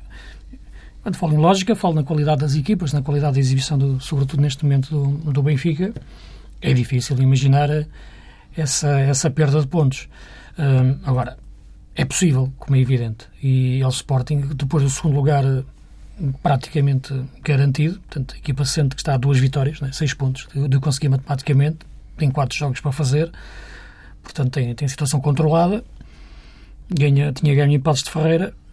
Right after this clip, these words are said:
deixa cair um pouco dessa, dessa pressão em cima, em cima do Benfica, ver se aumenta algum fantasma,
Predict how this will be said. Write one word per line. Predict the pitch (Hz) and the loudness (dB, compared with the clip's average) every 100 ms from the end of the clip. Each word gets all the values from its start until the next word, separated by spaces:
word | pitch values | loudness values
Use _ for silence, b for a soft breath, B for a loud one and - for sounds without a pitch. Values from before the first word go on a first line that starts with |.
| B B B B - | B B B B -4
deixa | 165 135 156 | 0 2 0
cair | 160 147 | 0 0
um | 143 | 2
pouco | 147 135 | 0 -2
dessa, | 156 135 - 139 - | 0 -2 0 -4 -2
dessa | 151 139 143 151 | 0 2 2 0
pressão | 135 147 - 156 139 | -2 -2 0 0 2
em | 143 | 0
cima, | 139 156 143 143 | 0 -2 0 0
em | 160 151 | 0 -2
cima | 131 143 143 | 0 0 0
do | 135 | 2
Benfica, | 151 143 170 170 151 | 2 2 0 0 -2
ver | 143 | -2
se | 131 | 0
aumenta | 147 143 160 143 | 4 6 6 4
algum | 143 135 139 | 2 2 2
fantasma, | 156 139 151 135 143 139 | 2 2 2 2 0 -4